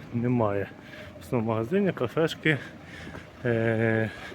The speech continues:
різні спеціалісти, лікарі приймають, е, духи, ну все, що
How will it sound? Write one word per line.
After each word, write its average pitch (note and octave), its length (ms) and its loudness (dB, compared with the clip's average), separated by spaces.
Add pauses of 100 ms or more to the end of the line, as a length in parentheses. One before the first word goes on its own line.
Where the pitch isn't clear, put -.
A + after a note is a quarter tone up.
(100)
різні A2+ 520 2
спеціалісти, C#3+ 1000 2 (960)
лікарі B2 480 6
приймають, E3 920 6 (1120)
е, A#2 140 4 (100)
духи, E3+ 520 4
ну B3 140 4
все, C4 280 2
що G3+ 340 6